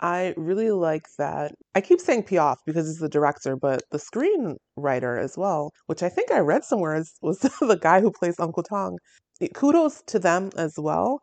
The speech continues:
in making these characters that we, or adapting, interpreting these characters that we love, or, because this is from a book originally. Um, we get to see very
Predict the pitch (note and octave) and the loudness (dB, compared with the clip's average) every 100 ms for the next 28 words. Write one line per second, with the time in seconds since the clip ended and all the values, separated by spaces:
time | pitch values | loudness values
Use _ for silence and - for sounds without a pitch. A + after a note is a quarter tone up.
0 | _ F3+ F3 F3 E3+ E3+ F3 F3 F#3 F#3 | _ 2 2 2 -2 -2 -4 -6 -6 -4
1 | F3+ F3+ F#3 F#3+ _ - F#3 - D#3+ E3 | -4 -6 -10 -16 _ -6 -6 -2 2 2
2 | - E3 E3 - D3 - D#3 D3 D3 D3 | 0 -4 -4 -2 -4 -4 -6 -6 -6 -6
3 | D#3 _ _ F#3+ G3 F#3 F3 - F3 F3+ | -10 _ _ 2 6 6 4 2 4 4
4 | F#3+ - D3+ D#3 - A#3+ A#3+ D#3 D3 D3 | 4 0 -2 -2 0 -2 0 -2 -2 -6
5 | - C3+ C3+ C3+ C#3 C3 - C3 B2+ C#3+ | 0 0 0 -4 -4 -4 -2 -2 -2 -6
6 | - E3+ F3 D#3+ D#3 F3 D3 C#3+ C#3 E3 | -8 -4 -2 0 0 -2 -2 -4 0 0
7 | C#3 - D3 C#3+ C#3 C#3 D#3 _ _ F3 | 0 -4 -6 -6 -6 -8 -10 _ _ -2
8 | E3+ E3 - F3+ G3+ A3 C4 - - G3 | -2 -4 -6 0 2 2 -2 -10 -6 -4
9 | F#3 E3+ E3+ E3+ E3+ F3 | -2 0 0 0 -2 -4